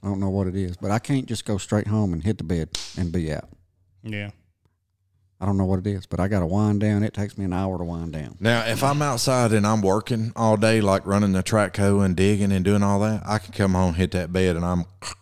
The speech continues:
Speaker 3: <clears throat> I mean, I'm
Speaker 1: Sawing
Speaker 3: out
Speaker 1: logs.
Speaker 3: in, like, in seconds, I can do it. But
Speaker 2: You,
Speaker 3: if
Speaker 2: you
Speaker 3: I'm not working, working, you know, just sitting around here doing bids or whatever, and then I sit in my room, I watch T V, and I, you
Speaker 2: You,
Speaker 3: know.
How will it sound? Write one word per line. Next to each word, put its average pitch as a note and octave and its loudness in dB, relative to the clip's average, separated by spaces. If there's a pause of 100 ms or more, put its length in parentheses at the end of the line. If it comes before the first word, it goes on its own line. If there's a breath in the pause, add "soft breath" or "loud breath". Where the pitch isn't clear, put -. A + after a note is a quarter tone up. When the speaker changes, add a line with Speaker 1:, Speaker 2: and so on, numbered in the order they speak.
Speaker 3:
<clears throat> - -2
I G2 2
mean, F2+ 4
I'm F2+ 2
Speaker 1:
Sawing D3 6
Speaker 3:
out C#3+ 8
Speaker 1:
logs. G2 6
Speaker 3:
in, F#2+ -2
like, F2+ 0
in G2 2
seconds, - 0
I F#2+ 0
can E2+ -4
do E2 0
it. D#2 -8
But G2 2
Speaker 2:
You, F#2+ -4
Speaker 3:
if F#2+ 2
Speaker 2:
you C3 0
Speaker 3:
I'm G2 2
not A2+ 2 (580)
working, F2+ -2
working, E2+ -8
you F2+ -2
know, F2+ -2
just F2+ -6
sitting G2 -4
around F#2+ -4
here F2+ -8 (320)
doing F#2+ -2
bids F2+ -4
or E2 -8
whatever, F2+ -4
and E2+ -6
then F2 -4 (380)
I F2+ -8
sit G2 -6
in - -12
my F2+ -4 (100)
room, G#2 0
I D#2+ -4
watch E2 -6
T F#2+ -8
V, F2 -8 (140)
and D#2 -8
I, D#2+ -6
you E2 -8 (640)
Speaker 2:
You, C3+ -2
Speaker 3:
know. F2 -8